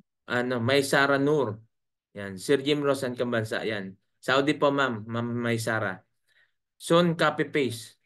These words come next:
Ano soon, copy paste? Ako rin, coach. Ano to?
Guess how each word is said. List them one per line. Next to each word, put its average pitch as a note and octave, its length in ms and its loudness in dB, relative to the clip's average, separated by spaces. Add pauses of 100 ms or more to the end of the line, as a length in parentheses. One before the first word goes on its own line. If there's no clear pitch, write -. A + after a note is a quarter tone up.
(680)
Ano C#3+ 180 -8
soon, C3+ 240 -6
copy A2+ 320 -6
paste? - 320 -12 (640)
Ako A#2 240 -2
rin, F3 160 4
coach. D3+ 400 0 (480)
Ano C3 140 -6 (100)
to? G2 120 -6